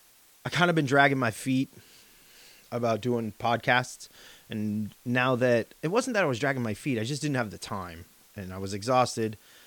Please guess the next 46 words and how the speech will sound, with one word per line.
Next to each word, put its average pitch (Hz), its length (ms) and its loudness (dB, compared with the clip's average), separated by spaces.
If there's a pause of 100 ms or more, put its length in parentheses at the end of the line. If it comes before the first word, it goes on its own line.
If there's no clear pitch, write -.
(280)
and 98 260 -6
I 90 60 -10
was 101 100 -10
putting 147 240 -4
everything 123 320 -4
off 107 280 -4
that 95 100 -6
was 98 160 -8
fun 107 440 -4
because 98 440 -4
it 95 80 -12
was 92 140 -12
work 104 420 -2
at - 100 -14
the 101 60 -14
same 104 260 -8
time 104 440 -6 (320)
for 107 160 -8
me. 110 260 -4 (400)
So, 170 240 2 (160)
well, 202 160 -4 (140)
well, 190 180 -10 (140)
I 185 60 2
guess 240 200 2
I'll 226 60 2
just 165 260 0
dive 131 320 6
right 117 160 6
into 110 300 0
this, - 360 -8
this 110 220 -6
shit. - 340 -8
Blah, 110 340 -2
blah, 120 160 0
words 110 340 -2
are 113 60 0
hard. 113 260 2 (120)
You're 104 140 -6
gonna, 110 220 -4 (360)
I'm 107 80 -6
gonna 110 60 -2
stumble 147 480 2
my 131 160 4
words. 135 480 6 (280)
<laughs> - 280 -6
No, 202 800 2